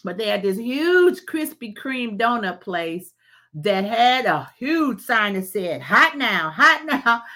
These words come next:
So you know when it says "hot now,"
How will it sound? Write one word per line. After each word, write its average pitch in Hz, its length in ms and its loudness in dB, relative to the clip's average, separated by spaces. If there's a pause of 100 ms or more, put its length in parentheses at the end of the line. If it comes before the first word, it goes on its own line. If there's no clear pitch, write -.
(140)
So - 140 -8
you 311 160 2
know 320 200 4
when 311 140 0
it 320 100 0
says 294 340 0
"hot 294 460 2
now," 247 440 0